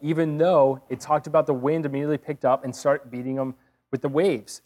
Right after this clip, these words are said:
So even though they encountered that storm right when Jesus sent them on the water, they continued to be faithful and continue on their way. So faith is knowing that God is who he is and he's our Lord and Savior.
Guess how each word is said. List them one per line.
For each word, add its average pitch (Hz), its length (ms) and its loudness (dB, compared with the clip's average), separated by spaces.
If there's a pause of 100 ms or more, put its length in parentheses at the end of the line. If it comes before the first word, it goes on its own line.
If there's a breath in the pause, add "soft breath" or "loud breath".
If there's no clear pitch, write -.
(440)
So 165 220 4
even 185 280 2
though 165 160 6
they 151 220 4
encountered 160 420 -4
that 147 160 -2
storm 156 500 0
right 135 200 0
when 143 180 -2
Jesus 139 320 -6
sent 147 280 -6
them 131 140 -2
on 123 60 0
the 117 60 -4
water, 127 440 2
they 127 80 -4
continued 143 540 -6
to 131 60 -12
be 127 140 -4
faithful 139 520 -4
and 113 120 -8
continue 117 360 -8
on 113 100 -4
their 113 80 -4
way. 123 360 0 (1800)
So 151 300 2 (500)
faith 202 380 2
is 135 220 0
knowing 147 680 4
that 131 180 0
God 151 240 4
is 156 120 0
who 180 160 2
he 160 120 4
is 143 420 2
and 131 180 -6
he's 135 160 -2
our 131 100 2
Lord 127 240 2
and 139 80 -4
Savior. 120 640 -2